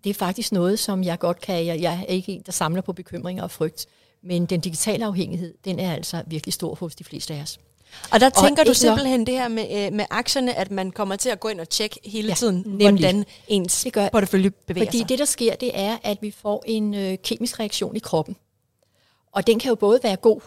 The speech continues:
Speaker 1: altså på den måde, men den, desværre den modsatte kan også være god. Det er at mærke livet. Og vi har jo altså en tendens til i øjeblikket, må jeg sige, at vi har rigtig stor tendens til at dulme os med alverdens ting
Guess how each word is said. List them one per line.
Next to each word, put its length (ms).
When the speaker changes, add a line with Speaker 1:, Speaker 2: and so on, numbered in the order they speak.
Speaker 1:
altså 180
på 80
den 180
måde, 180
men 120
den, 180
desværre 420
den 140
modsatte 420
kan 140
også 180
være 120
god. 240
Det 120
er 60
at 60
mærke 400
livet. 360
Og 100
vi 60
har 160
jo 80
altså 220
en 60
tendens 420
til 160
i 40
øjeblikket, 480
må 80
jeg 120
sige, 360
at 180
vi 140
har 400
rigtig 220
stor 180
tendens 380
til 100
at 180
dulme 320
os 260
med 120
alverdens 560
ting 180